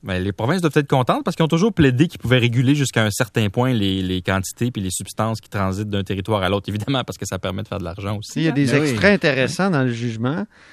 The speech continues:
Speaker 2: euh, qui donnent raison au Nouveau-Brunswick. Certes, les lois sur l'alcool ont pour effet d'entraver le commerce interprovincial, mais ce n'est qu'un effet accessoire. Hein ? C'est un effet accessoire. Donc, c'est pas un effet direct. Ces lois visent plutôt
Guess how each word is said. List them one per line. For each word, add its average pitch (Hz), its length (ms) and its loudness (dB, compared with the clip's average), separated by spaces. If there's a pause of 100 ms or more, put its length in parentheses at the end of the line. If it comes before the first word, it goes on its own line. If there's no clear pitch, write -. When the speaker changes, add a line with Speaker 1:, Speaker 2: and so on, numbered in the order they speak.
(200)
Speaker 2:
euh, 110 280 -4
qui - 160 -16
donnent 123 180 0
raison 120 320 -2
au - 20 0
Nouveau-Brunswick. 127 680 -2
Certes, - 480 -4
les 190 300 4
lois 143 220 2
sur 151 160 -8
l'alcool 151 560 2
ont 151 180 0
pour 147 240 -4
effet 170 260 0
d'entraver 143 540 0
le 156 60 -6
commerce 143 400 0
interprovincial, 127 1000 -2 (360)
mais 156 120 2
ce 170 140 0
n'est 175 260 6
qu'un 151 300 2
effet 190 400 0 (160)
accessoire. 139 800 0 (480)
Hein ? 180 240 -2 (160)
C'est - 140 -2
un 165 160 6
effet 170 400 2 (120)
accessoire. 135 800 -2 (260)
Donc, 139 180 2
c'est 147 100 2
pas 208 160 4
un 190 100 8
effet 165 300 2
direct. 135 480 -2
Ces 156 160 2
lois 180 200 6
visent 175 280 0
plutôt 208 360 -2